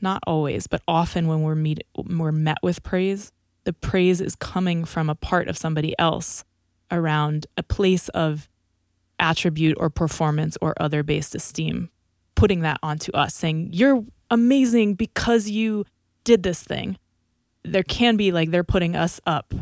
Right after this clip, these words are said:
one and themselves down. There can be a comparison in that. And so I think there's something that we pick up, some quality of disconnection that we pick up in praise sometimes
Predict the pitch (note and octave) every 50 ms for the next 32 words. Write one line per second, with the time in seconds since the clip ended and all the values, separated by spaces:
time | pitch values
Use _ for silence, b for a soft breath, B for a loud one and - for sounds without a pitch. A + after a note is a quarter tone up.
0 | - - _ _ _ - D#3 C#3 C3+ C#3 C3+ G3 F3 - _ _ _ _ - E3
1 | E3 D#3 D3 D3 C#3+ - - D#3+ D3 C#3+ D3+ D#3 E3+ D#3+ D#3 D3 - - - -
2 | D#3+ - - F3+ F3 E3+ - - D#3+ - - - F3 E3 F3 F3 - - - -
3 | - - - G1+ G1+ - - - _ _ _ _ _ _ _ _ _ _ _ _
4 | - F#3+ F3+ E3+ - G3 F#3 E3+ E3+ - - - _ _ _ _ _ _ _ _
5 | - F#3 F3+ E3+ - - - - A#3+ A#3+ A#3 - G#3+ G#3 G3 F#3 F3 - - -
6 | - G#3 G#3+ - G#3+ G3+ F#3+ F3+ - - E3+ D#3+ - - - F3+ - - E3 D3+
7 | - - - - - - - - F3 E3 - - - F3 D#3 D3+ D3+ D#3+ D#3 D#3
8 | D#3+ - - D#3+ C#3+ - - F#3 F3+ - - - F3+ D#3+ D3 C#3+ - - - -
9 | - - F#3+ - _ _ _ _ _ _ _ _ _ - F3 - E3+ D#3+ - -
10 | - - F3 - - - D#3+ D3 - - - - F#3+ E3 D#3+ D#3 - - D#3+ D3+
11 | D3 D3 D3 D3+ - - - - E3 D#3 D#3+ D#3 - - - D#3 D#3+ F3+ G3+ -
12 | -